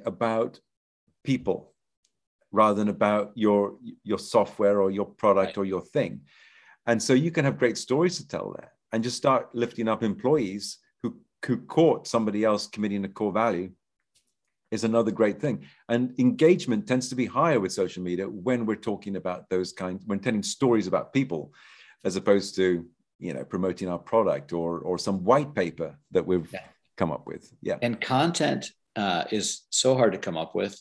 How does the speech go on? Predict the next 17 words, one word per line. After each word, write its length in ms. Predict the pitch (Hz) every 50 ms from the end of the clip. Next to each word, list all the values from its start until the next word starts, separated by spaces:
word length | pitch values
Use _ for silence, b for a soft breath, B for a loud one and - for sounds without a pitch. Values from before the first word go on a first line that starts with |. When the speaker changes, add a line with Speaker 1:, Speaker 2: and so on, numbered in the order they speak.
| _ _ _ _ _ -
Speaker 2:
as, 360 | 95 90 87 82 - - - b b b b b _ _ -
as 140 | 120 123
a 40 | 127
marketer. 580 | 110 95 90 87 85 - 85 85 87 85 85 - -
I, 200 | 90 87 - - - -
I 40 | 92
know 240 | 87 82 82 82 85
this, 440 | 80 82 78 - - - - - _ _ - 92
uh, 140 | 85 - - - _ _ _ -
intuitively. 640 | 104 90 85 - - 85 78 78 78 - - - - b b b b b b -
It's 200 | 127 123 - -
difficult 580 | - - 98 - - - - 107 - - - _ _ _ -
to 80 | - -
come 180 | - 110 101
up 120 | 95 87 -
with 140 | 90 87 -
unique 420 | 95 87 87 87 92 87 - -